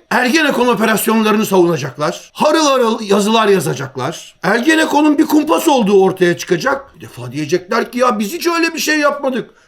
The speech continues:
Biz böyle bir şey söylemedik." falan diyecekler. fetön'ün olimpiyatlarının kapısında sıraya dizilecekler.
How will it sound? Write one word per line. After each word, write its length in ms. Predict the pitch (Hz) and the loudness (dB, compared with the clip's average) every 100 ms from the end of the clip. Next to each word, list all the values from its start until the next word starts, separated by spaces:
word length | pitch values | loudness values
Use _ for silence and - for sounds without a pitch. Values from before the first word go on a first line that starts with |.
| _ | _
Biz 280 | 190 269 214 | -2 0 2
böyle 280 | 240 294 262 | 2 2 -4
bir 40 | |
şey 200 | - 247 | -6 -6
söylemedik." 640 | - 226 233 208 143 131 - | -2 0 2 2 -2 -6 -6
falan 320 | 127 131 113 | -4 -4 -8
diyecekler. 600 | 98 73 - - 117 - _ | -12 -20 -18 -16 -16 -20 _
fetön'ün 520 | - 240 - 349 320 320 | 0 0 2 2 4 2
olimpiyatlarının 920 | 285 302 320 311 294 - 294 320 381 | 4 2 2 0 0 0 2 2 2
kapısında 540 | 330 - - 285 294 | 0 -2 -2 0 -2
sıraya 380 | - 254 254 254 | 0 0 2 2
dizilecekler. 720 | 226 190 165 131 127 151 196 | 2 0 -2 -4 -8 -6 -6